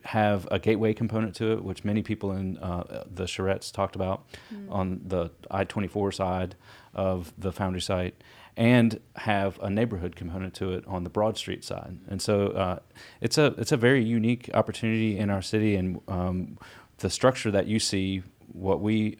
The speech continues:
Speaker 1: put in place, is not unlike what I just said about the big box retail opportunities. We have to be complicit and, and real about,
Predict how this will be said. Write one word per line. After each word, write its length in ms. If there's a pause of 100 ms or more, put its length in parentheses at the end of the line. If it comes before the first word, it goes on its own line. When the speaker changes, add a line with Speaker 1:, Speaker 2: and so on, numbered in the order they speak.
(140)
Speaker 1:
put 180
in 120
place, 520
is 180
not 200
unlike 380
what 140
I 80
just 240
said 180
about 380
the 100
big 220
box 260
retail 340
opportunities. 580 (440)
We 100
have 100
to 60
be 160
complicit 440
and, 360
and 180
real 200
about, 400